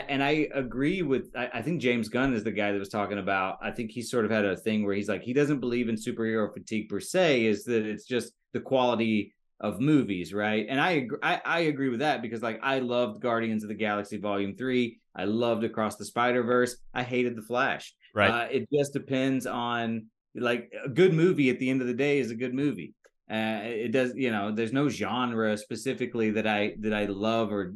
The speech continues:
Speaker 1: or, or hate. I, you know, I love all genres as long as it's a good movie.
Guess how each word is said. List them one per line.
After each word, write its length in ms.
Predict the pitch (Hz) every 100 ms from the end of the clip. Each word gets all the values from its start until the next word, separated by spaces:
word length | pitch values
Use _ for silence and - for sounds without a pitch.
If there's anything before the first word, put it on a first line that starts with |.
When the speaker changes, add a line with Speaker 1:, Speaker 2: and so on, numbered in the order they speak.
| -
Speaker 1:
or, 340 | 101 98 98
or 20 |
hate. 420 | 90 123 151 117 - _ _
I, 140 | 110 -
you 140 | 135 123
know, 120 | 104
I 160 | 107
love 220 | 139 143 127
all 240 | 139 175
genres 420 | 123 101 98 92
as 160 | 107 98
long 240 | 110 110
as 100 | 107
it's 140 | 107 107
a 80 |
good 180 | 95 101
movie. 380 | 95 127 101 82